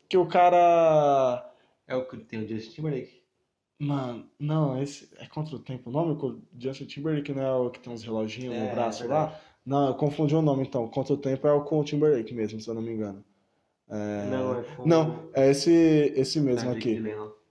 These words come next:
Speaker 2: Esse
Speaker 1: É
Speaker 2: mesmo.
Speaker 1: verdade, é com o Jake. Ele, mano, ele tem que resolver uns problemas lá do país e, tipo, ele fica voltando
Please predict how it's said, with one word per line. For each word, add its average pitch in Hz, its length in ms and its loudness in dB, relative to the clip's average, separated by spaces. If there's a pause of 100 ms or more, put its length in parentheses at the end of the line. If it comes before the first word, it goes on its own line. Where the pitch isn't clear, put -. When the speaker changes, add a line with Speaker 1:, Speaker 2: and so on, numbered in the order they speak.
(100)
Speaker 2:
Esse - 160 -18
Speaker 1:
É 135 60 2
Speaker 2:
mesmo. 151 140 6
Speaker 1:
verdade, 160 420 6
é 135 40 2
com 143 280 0
o 143 40 4
Jake. 143 300 2 (600)
Ele, 127 1040 2 (300)
mano, 196 180 4
ele 151 100 6
tem 160 120 2
que 170 120 4 (280)
resolver 147 360 4
uns 135 140 0
problemas 127 540 0
lá 117 240 4
do 135 140 -8
país 123 360 -4
e, 139 120 0
tipo, - 200 -8
ele 135 60 2
fica - 160 -4
voltando 151 560 0